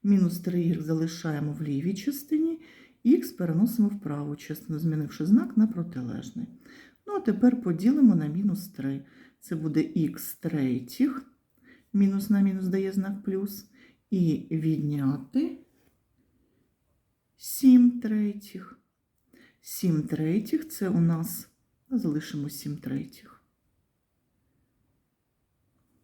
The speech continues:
І тепер знаходимо,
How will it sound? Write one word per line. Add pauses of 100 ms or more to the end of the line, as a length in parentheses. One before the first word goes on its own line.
(1000)
І
тепер
знаходимо,